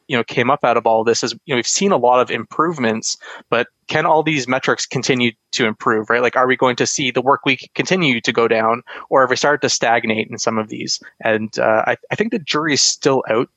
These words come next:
a little bit on that. Um, I think, you know, there's still more gains to see in our confidence in the network. I think there's still more gains, um, to see in our knowledge of the network, right? We're always gonna improve those things. Um,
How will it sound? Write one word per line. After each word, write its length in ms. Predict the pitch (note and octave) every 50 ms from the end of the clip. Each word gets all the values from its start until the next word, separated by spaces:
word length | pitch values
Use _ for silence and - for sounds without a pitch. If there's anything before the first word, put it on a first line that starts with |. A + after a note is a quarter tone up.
| _ _ _ _ -
a 60 | F3
little 180 | D#3+ E3+ E3+ E3
bit 180 | F3 F3+ - -
on 180 | - F3 F3 F3
that. 240 | F#3 G3+ A3+ A3 - _ - -
Um, 300 | B2 A#2 A2+ A2+ A2+ G#2+
I 80 | B2 B2+
think, 260 | - D3+ C3+ C#3 - -
you 80 | C3
know, 80 | A#2 A2+
there's 100 | G#2+ -
still 200 | - - D#3 C#3
more 180 | B2+ C3 B2
gains 420 | A#2 - - A2 A2+ A#2+ B2+ C3 -
to 100 | - C3+
see 460 | B2+ - - C3+ B2+ C3 C3 C3 A#2
in 220 | A#2 A2+ A2 A#2 A2 - - - -
our 120 | - B2 A#2+
confidence 600 | - - C3 B2 B2+ - - B2+ B2+ B2 - -
in 60 | B2
the 60 | A#2+
network. 420 | A#2+ B2 - - B2 A#2+ A#2+ A2+ -
I 40 | A#2
think 120 | A#2+ A#2+
there's 100 | A#2+ A2+
still 160 | - - B2
more 160 | A#2 A#2 A#2
gains, 420 | A2+ - A#2 A#2 A#2+ A#2 A#2+ A2+ - - - - - - - - - B2+
um, 400 | A#2 A2+ A2+ A2+ G#2+ G#2+ A2+ - _
to 80 | - -
see 180 | - - B2+
in 80 | A#2 A2+
our 100 | A2 A2
knowledge 380 | A2 A#2 A#2+ C3 D3 D#3 D3 D3+
of 100 | C#3+ C3+
the 80 | C#3+
network, 380 | C#3 C#3 C3 D3 C#3+ C#3 - -
right? 160 | B2 B2 A#2
We're 180 | G#2+ A#2 A2+ A2+
always 220 | A#2 A#2 B2 A#2
gonna 180 | - C#3 A#2+ A#2
improve 340 | A2+ A2 - - B2 A#2+
those 180 | B2 B2 A#2+ -
things. 360 | - B2 A#2+ B2 A#2+ - - - - - - - - - _ _ -
Um, 400 | B2 A2 A2 A2 A2 G#2+ G#2+